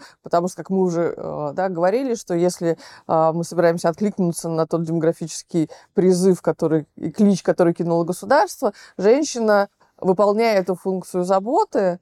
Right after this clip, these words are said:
от трех до девяти лет будет отсутствовать на рынке труда, да, она, может, туда вернется, но уже на менее, как бы, оплачиваемые, престижные, там, по-, да, потеряв конкурентное преимущество. Поэтому, конечно же,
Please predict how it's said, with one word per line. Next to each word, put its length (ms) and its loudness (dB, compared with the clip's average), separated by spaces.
от 180 0
трех 300 4
до 100 -2
девяти 400 -4
лет 240 -2
будет 240 -8
отсутствовать 540 -6
на 160 2
рынке 260 -4
труда, 420 -2
да, 220 0
она, 200 -4
может, 320 0
туда 180 0
вернется, 600 -4
но 120 2
уже 160 0
на 160 0
менее, 580 2
как 140 -12
бы, 100 -2
оплачиваемые, 600 -2
престижные, 560 -8
там, 160 -12
по-, 160 -2
да, 160 2
потеряв 360 -4
конкурентное 720 -2
преимущество. 600 2
Поэтому, 460 2
конечно 480 2
же, 160 0